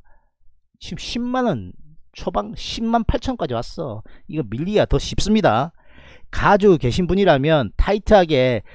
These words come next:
십만 원 깨질 때 청산하셔야 돼요. 벌써 저기 위에서 청산했었어야 됩니다. 어저께 팔 프로 올리더니 사 프로 빼고 장난하냐? 장난하냐고. 이거 있잖아요.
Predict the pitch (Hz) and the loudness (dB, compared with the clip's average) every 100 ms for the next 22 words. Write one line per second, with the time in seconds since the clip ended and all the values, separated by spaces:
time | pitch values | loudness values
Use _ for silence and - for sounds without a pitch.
0 | - - - 220 220 214 175 196 170 131 | -12 -6 -2 2 4 4 4 -2 -2 -4
1 | - 180 135 127 92 _ _ _ - - | 0 2 2 0 -4 _ _ _ -4 -2
2 | 175 147 - 226 240 147 113 131 - - | -2 -4 -2 4 4 4 0 -2 -6 -18
3 | - - - 117 - 151 - - 82 82 | -20 -8 -2 -2 0 0 0 -2 -4 -10
4 | 98 175 202 - 214 175 156 233 - - | -6 0 0 2 -2 -2 0 0 -2 -4
5 | 131 104 104 131 120 - - - _ _ | -4 -4 -4 -4 -4 -8 -18 -20 _ _
6 | _ _ _ - - _ - - - 175 | _ _ _ -20 -20 _ -20 -10 -6 -4
7 | - - 196 196 - 165 165 170 127 104 | -2 2 2 2 2 2 2 0 -4 -6
8 | - - - 131 - 196 175 165 - 135 | -8 -2 0 2 0 0 -4 -2 0 0
9 | 147 214 175 135 226 - - - _ - | 0 -4 -4 -4 -6 -10 -18 -20 _ -20
10 | _ - - 147 202 269 208 139 104 101 | _ -2 0 2 2 2 0 -2 -4 -4
11 | 117 110 - - 214 220 170 214 202 147 | -4 -4 -8 -10 2 6 6 6 6 6
12 | 156 107 | 4 2